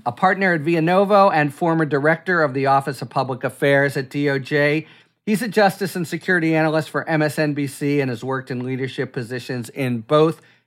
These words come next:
houses of Congress and might be the most frequent guest on Talking Feds. Thanks,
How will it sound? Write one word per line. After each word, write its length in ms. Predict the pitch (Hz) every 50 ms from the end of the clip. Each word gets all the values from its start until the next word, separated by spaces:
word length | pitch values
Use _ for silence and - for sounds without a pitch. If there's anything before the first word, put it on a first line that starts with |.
| _ -
houses 380 | 127 131 127 117 123 113 107
of 120 | 117 113 -
Congress 580 | - 123 110 107 107 104 110 127 143 143 -
and 220 | 165 160 160 175 185
might 300 | 196 214 240 214 202 -
be 220 | 190 180 180 165
the 220 | 147 156 226 226 226
most 360 | 214 190 156 147 139 135 -
frequent 600 | - - 147 139 117 - - 131 120 110 - -
guest 400 | - 117 117 117 117 - - - -
on 380 | - 117 113 113 113 110 101
Talking 480 | - - 135 120 117 113 - - 110 107
Feds. 440 | 107 - 113 107 101 98 98 101 - _ _ _ _ _ _ -
Thanks, 360 | - 170 170 170 160 156 -